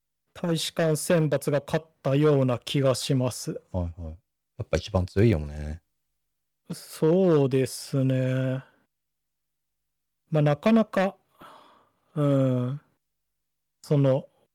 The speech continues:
Speaker 1: 私の友達の、あ、マックスにいるインド人とか、ん、マックスにいるスリランカ人とかと話すと、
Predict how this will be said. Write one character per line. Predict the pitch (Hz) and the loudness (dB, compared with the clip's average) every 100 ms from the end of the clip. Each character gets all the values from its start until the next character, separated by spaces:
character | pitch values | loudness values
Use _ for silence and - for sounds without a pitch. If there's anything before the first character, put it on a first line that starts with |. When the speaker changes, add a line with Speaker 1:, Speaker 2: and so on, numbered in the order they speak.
| _ _ - | _ _ -6
Speaker 1:
私 | 151 160 - | 0 0 2
の | 156 | 0
友 | 147 156 147 | 0 0 2
達 | 143 139 147 | 0 -2 -4
の、 | 165 | -2
あ、 | 151 | -2
マ | 160 | -2
ッ | |
ク | 165 - | -2 -4
ス | 170 | 0
に | 143 135 | 2 2
い | |
る | 139 | 2
イ | 160 | 2
ン | 151 | 2
ド | 147 143 | 2 2
人 | 131 120 | 0 -2
と | 120 | -4
か、 | 123 135 _ - - - - _ _ 170 | -4 -8 _ -20 -20 -20 -20 _ _ -10
ん、 | 156 _ - | -10 _ -6
マ | 160 | -2
ッ | 151 | -2
ク | - | -2
ス | 160 | -2
に | 139 | 0
い | |
る | 135 131 | 0 -2
ス | - | 0
リ | 151 | 2
ラ | 160 | 2
ン | 156 | 0
カ | 165 | -2
人 | 143 143 | 0 0
と | 139 | -2
か | 139 147 156 - | 0 0 -2 -8
と | - 208 | -4 -4
話 | - 165 170 220 - | -4 -4 -2 -2 -4
す | - | -2
と、 | 165 156 180 | 2 2 0